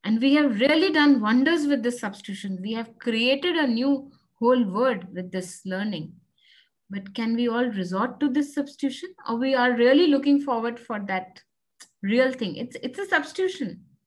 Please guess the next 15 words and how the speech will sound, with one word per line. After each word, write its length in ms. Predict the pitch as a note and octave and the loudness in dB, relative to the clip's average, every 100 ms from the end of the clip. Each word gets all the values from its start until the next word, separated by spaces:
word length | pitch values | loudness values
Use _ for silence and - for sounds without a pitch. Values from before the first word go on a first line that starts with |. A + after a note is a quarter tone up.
| _ _ _ - - _ _ _ | _ _ _ -20 -20 _ _ _
So 260 | _ C#4+ C#4 | _ -2 -2
to 180 | D4+ | 0
become 400 | A#3+ A#3+ E4+ G4+ | 0 0 2 4
aware 440 | D4+ A#3 B3 D4+ F4 | 2 4 4 4 2
of 160 | F4+ | 0
it, 240 | F4 F4+ - | -2 -4 -2
that 260 | C4+ G#3+ | -4 -4
this 260 | F#3+ C#4+ - | -2 -2 -2
gaming 640 | G#3 A#3 B3 C#4+ D4 C#4+ - | 0 2 4 4 2 0 -6
or 160 | A3+ | -6
this 280 | G3+ A#3+ C#4+ | -4 -4 -2
addiction 580 | C#4 A#3 B3 - D4 - | -2 -4 -6 -2 -2 -2
is 180 | B3 E4+ | -4 -4
a 60 | |
substitution. 960 | E4+ F4+ F4+ - F4 E4 E4 A3 D#3 | -2 -2 -2 0 2 2 -2 -6 -6